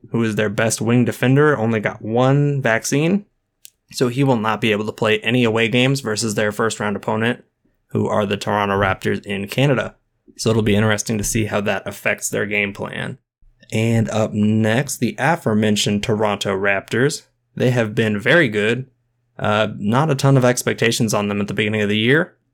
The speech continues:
Uh, they have been buoyed by potential Rookie of the Year Scotty Barnes. It's not often that you see a fourth overall pick going to the playoffs, 'cause generally if you get picked in the top five, hey, guess what? Your team is bad.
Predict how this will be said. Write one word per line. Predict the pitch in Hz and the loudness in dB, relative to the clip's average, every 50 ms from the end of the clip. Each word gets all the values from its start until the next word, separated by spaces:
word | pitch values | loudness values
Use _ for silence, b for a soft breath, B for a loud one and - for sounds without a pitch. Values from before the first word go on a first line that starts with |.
| _ _ _ _ _ - | _ _ _ _ _ -12
Uh, | - 110 104 104 101 98 98 101 98 | -8 -6 -6 -6 -6 -6 -6 -8 -8
they | 101 104 104 107 107 | -4 -2 -2 0 0
have | 104 113 110 107 104 104 | 0 -2 -2 -2 0 0
been | 107 107 107 101 | 0 0 0 0
buoyed | 104 113 113 117 117 117 113 107 | 0 0 2 2 2 2 0 0
by | 104 107 104 101 | 0 0 0 0
potential | - 107 - - 110 107 - 107 104 | -2 -4 -4 -2 -2 -2 0 -2 -2
Rookie | 101 107 107 101 - 117 110 | 0 -2 -2 -2 -2 -2 -2
of | 107 98 | -2 -2
the | - 107 | -2 -2
Year | 104 104 101 98 | 0 0 0 0
Scotty | - - - 110 107 104 104 98 | -2 -2 0 0 0 0 0 0
Barnes. | 110 107 107 107 110 113 113 120 117 - - - _ _ _ _ _ _ _ | 0 0 2 2 2 2 2 0 -2 -4 -8 -12 _ _ _ _ _ _ _
It's | - - - - | -8 -6 -2 0
not | 120 113 110 - - | 0 0 0 -2 -2
often | 107 107 104 104 - 110 107 110 | -2 -2 -2 0 0 0 0 2
that | 107 104 | 0 0
you | 98 101 | -2 -2
see | - - 117 110 110 110 107 104 - | -2 -2 0 0 0 0 -2 -2 -2
a | 104 101 101 101 101 104 104 101 101 101 101 - _ _ _ | -2 0 0 0 0 0 0 -2 -2 -4 -6 -8 _ _ _
fourth | - 139 131 120 120 | 2 4 4 4 4
overall | 123 113 113 110 110 110 131 104 104 | 2 0 0 2 2 2 2 2 0
pick | - - 107 98 95 - - - | -2 -2 -4 -4 -4 -8 -8 -4
going | 117 110 110 107 | -4 -2 -2 -2
to | 104 98 | -2 -4
the | 101 | -4
playoffs, | - - 113 104 98 - - - - | -2 -2 0 0 -2 -4 -8 -8 -6
'cause | - 107 101 | -6 -6 -2
generally | 101 135 165 190 175 147 127 | 0 2 2 4 4 2 2
if | 123 - | 2 0
you | 120 | 0
get | 110 113 110 | 0 0 0
picked | - 120 117 - | 0 0 0 0
in | - 107 104 | -2 -4 -4
the | 101 | -4
top | - 104 107 - - | -4 -4 -4 -2 -2
five, | - 123 123 120 117 117 113 - - _ _ _ _ _ _ | 0 0 0 0 0 -2 -4 -8 -14 _ _ _ _ _ _
hey, | - 123 113 | -4 0 0
guess | 113 107 - | 0 0 0
what? | - 113 | -2 -4
Your | 104 104 | -4 0
team | - 135 143 127 | 2 4 4 4
is | 110 101 | 4 2
bad. | 107 101 95 82 - - - | -2 -4 -4 -4 -6 -10 -16